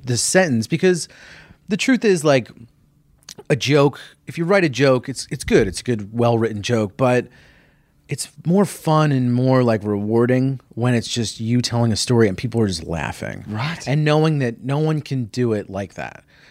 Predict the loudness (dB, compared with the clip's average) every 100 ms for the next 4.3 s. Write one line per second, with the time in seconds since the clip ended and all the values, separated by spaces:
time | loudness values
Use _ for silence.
0 | _ 2 4 6 4 2 0 0 0 0
1 | 2 0 -2 -2 -2 0 -2 -2 -4 -6
2 | -6 -4 -4 -2 -2 -4 0 0 2 0
3 | 2 0 0 -2 -2 -4 0 2 0 0
4 | -8 -10